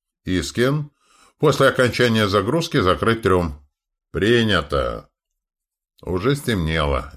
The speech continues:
и когда выехал в город, несколько раз видел падающие камни с неба. На посту, как и на дороге к космопорту, никого не было, и я без проблем выехал на шоссе.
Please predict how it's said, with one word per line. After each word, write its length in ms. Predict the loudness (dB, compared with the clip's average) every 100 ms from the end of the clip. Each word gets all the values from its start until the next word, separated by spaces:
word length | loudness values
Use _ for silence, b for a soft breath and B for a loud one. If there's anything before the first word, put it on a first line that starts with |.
| -10
и 40 |
когда 360 | -8 -4 -2 0
выехал 420 | 0 -2 -2 -6
в 60 | -4
город, 340 | 0 0 0
несколько 480 | -4 -6 -8 -4 0
раз 220 | 0 -2
видел 260 | -4 -2 -2
падающие 640 | 0 0 0 -4 -6 -4
камни 320 | -2 0 -2
с 140 | -4
неба. 400 | -6 -6 -6 -12 _ _ _ _ _
На 160 | -8 -8
посту, 460 | -2 -4 -2 -6 -2
как 240 | -2 -2
и 40 |
на 140 | -4 -2
дороге 440 | 0 0 -2 -6
к 60 | -10
космопорту, 680 | -12 -10 -8 -6 -6 -6 -4
никого 460 | -4 -2 0 0 0
не 220 | 0 0
было, 460 | 0 0 -2 -6 b b b b b b
и 80 | 0
я 220 | 2 2
без 240 | 2 0 -2
проблем 500 | -2 -2 0 -2 0
выехал 420 | 0 -2 -4 -4
на 120 | -4
шоссе. 500 | -6 -10 -12 -14 -16